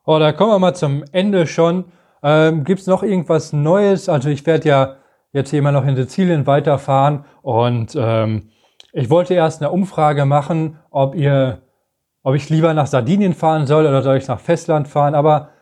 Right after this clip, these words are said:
das kann ich mir knicken, weil ich hab so viele Hinweise bekommen, "Fahr nach Sardinien, fahr nach Sardinien."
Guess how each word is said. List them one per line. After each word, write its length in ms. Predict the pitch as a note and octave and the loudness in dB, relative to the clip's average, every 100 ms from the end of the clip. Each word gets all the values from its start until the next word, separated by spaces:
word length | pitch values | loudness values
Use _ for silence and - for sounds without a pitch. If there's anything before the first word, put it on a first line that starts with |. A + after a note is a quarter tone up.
| _ _ _ _ | _ _ _ _
das 180 | D3 B2+ | -10 -4
kann 160 | E3 F3 | -4 -2
ich 100 | F3 | -2
mir 140 | D3 | -4
knicken, 420 | - D3 A2+ F#2+ | -2 -2 -4 -2
weil 240 | A#2 B2+ D3+ | 0 2 0
ich 140 | D3+ | 0
hab 160 | D3 C#3 | -2 0
so 160 | F#3 | 0
viele 300 | F#3+ F#3 D#3+ | 0 0 2
Hinweise 320 | D3+ E3 D#3+ | 2 0 0
bekommen, 280 | D3+ D#3+ C#3+ | 0 -2 -4
"Fahr 200 | A3+ A#3+ | -4 -6
nach 100 | A3 | -6
Sardinien, 500 | G3 G3+ G#3+ G3 E3 | -6 -4 -2 -2 -4
fahr 200 | - A#3 | -4 -4
nach 140 | A3 F3 | -4 -2
Sardinien." 520 | F3+ G#3+ F#3 B2+ | 0 0 0 -2